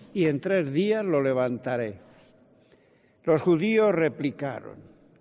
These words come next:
"Cuarenta y seis años ha costado construir este templo y tú lo vas a levantar en tres días".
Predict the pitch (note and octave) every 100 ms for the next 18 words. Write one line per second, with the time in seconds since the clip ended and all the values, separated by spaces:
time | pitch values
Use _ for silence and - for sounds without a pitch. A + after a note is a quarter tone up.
0 | _ _ E3+ D#3 D#3+ D3+ D3+ E3+ D3+ A#3+
1 | A3 C3 - C#3 C3 C3+ D3+ D3+ D3 B2+
2 | E3 D3 C3+ D3 C3 - D#3+ D3 C#3+ -
3 | D3+ D3 A3 G#3+ A3 G3+ F#3 - A#3 A3+
4 | G3 G3+ G3+ F#3+ F#3 F3+ E3+ G#3 G3 F#3
5 | F3+ F3 F#3+ A#3+ D3+ A2 -